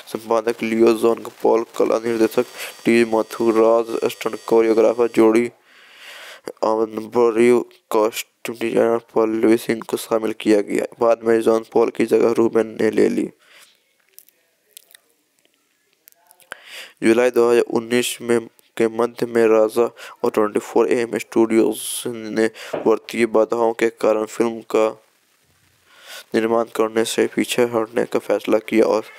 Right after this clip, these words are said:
शिव कार्तिकेयन ने खुद अपने बैनर शिव कार्तिकेयन प्रोडक्शन productions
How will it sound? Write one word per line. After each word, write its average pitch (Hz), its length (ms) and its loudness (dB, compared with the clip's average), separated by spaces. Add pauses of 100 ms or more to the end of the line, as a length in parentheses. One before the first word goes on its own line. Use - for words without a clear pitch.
(300)
शिव 110 200 0
कार्तिकेयन 113 580 -2
ने 110 160 -2
खुद - 240 -2 (280)
अपने 113 340 -4 (2250)
बैनर 117 420 0 (180)
शिव 113 220 -2
कार्तिकेयन 113 600 -2
प्रोडक्शन 113 640 -2 (480)
productions 117 640 -2